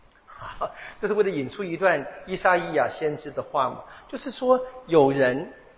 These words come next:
听，听不见，看，看不见，那怎么可能呢？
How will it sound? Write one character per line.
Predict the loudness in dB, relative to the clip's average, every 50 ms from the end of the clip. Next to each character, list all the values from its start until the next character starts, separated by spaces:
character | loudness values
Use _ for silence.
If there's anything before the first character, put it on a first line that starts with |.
| _ _ _ _ _ _ _
听， | -4 2 4 6 6 6 2 -2 -10 -14 -16 -20 -20 -20 -20 -20 -20 _ _ -20 -20 -20 -20 _ -20 -20 -20 -20 -20 -20 -20 _ -20 -20 -20 -20 -20 -20 -20 -20 -20 -20 -20 -20 -20 -20 -20 -20 -20 -20 -18 -8
听 | -4 -2 -2 0
不 | 0 -2
见， | 2 2 2 2 2 0 -8 -16 -20 -20 -16 -8
看， | 0 2 2 2 2 0 -8 -14 -16 -16 -14
看 | -10 -8 -8 -8
不 | -8 -12 -14
见， | -12 -10 -12 -12 -12 -16 -20 -20 -20 -20 -20 -20 _ 0
那 | 2 4
怎 | 6 6
么 | 6 6
可 | 4 2 2 2
能 | 2 2 2 2 2 0
呢？ | 0 -2 -2